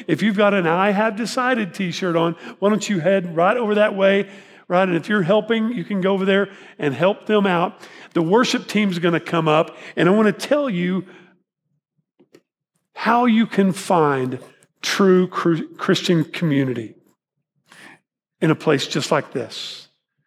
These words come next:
And if you live somewhere else, there is a church of Jesus Christ there where they can also stand with you and embrace you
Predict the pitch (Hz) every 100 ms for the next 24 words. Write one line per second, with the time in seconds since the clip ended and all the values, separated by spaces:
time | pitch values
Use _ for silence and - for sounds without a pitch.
0 | _ _ _ - 135 165 190 180 196 165
1 | 214 202 208 196 143 127 - - - _
2 | _ _ _ _ _ _ _ 175 160 214
3 | 170 135 127 - - 185 196 214 - -
4 | 143 127 135 156 190 208 - - 151 135
5 | 127 - 370 147 131 143 175 156 131 127
6 | 131 - - _ _ _ - 160 131 123
7 | 147 175 - 170 170 165 - 151 131 123
8 | - _ - - - 160 160 147 143 156
9 | 147 147 - 151 147 135 143 147 143 -
10 | 143 135